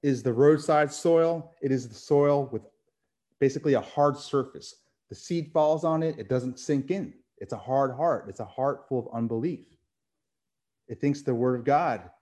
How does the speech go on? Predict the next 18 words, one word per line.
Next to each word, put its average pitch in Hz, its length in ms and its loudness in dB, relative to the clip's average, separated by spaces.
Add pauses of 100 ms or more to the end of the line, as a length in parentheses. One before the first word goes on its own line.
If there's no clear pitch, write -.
(320)
is 104 100 -12
a 113 80 -6
waste 131 320 -4
of 127 80 -10
time, 143 460 -6
or - 40 -10
perhaps 123 460 -8
there's, - 400 -4
it's 117 140 -8
blinded 143 420 0
by 135 160 0
pride. 135 580 -6
It's 95 140 -12
refusing 127 640 -6
to 113 120 -12
receive 139 420 -8
the 104 80 -8
truths - 640 -14